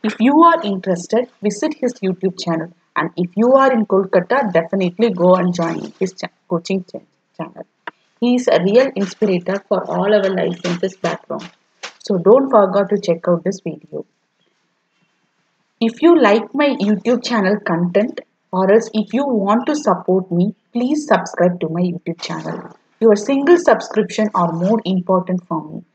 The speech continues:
so that I can keep myself motivated. In this channel, I had uploaded many gate related handwritten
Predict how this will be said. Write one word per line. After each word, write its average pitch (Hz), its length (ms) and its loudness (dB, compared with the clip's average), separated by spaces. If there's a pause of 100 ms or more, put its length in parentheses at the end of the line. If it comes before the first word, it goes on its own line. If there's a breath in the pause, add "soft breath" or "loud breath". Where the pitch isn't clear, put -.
(200)
so 233 240 4
that 240 140 0 (120)
I 185 100 0
can 185 200 -4 (100)
keep 277 280 -10
myself 175 460 -4
motivated. 165 640 -10 (320)
In 254 220 2
this 349 180 4
channel, 185 400 0
I 185 280 0
had 240 220 2
uploaded 190 600 2
many 202 540 0 (100)
gate 220 320 2
related 185 480 2 (200)
handwritten 240 680 4